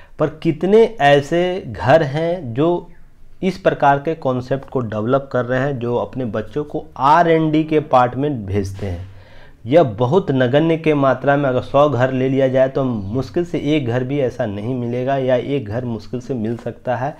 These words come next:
जो आपको इस कॉन्सेप्ट को लेकर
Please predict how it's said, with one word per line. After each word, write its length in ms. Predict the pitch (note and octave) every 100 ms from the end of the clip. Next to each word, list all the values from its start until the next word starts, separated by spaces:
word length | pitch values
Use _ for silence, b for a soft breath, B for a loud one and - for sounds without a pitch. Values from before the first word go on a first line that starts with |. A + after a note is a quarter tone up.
| B B B A#2+
जो 220 | D3 -
आपको 440 | B2 C3+ C#3 - E3+
इस 260 | F3 E3+ - - - - - -
कॉन्सेप्ट 520 | D#3 D3+ D3 G#3 G3+
को 140 | - D3+
लेकर 460 | C3 B2 B2 B2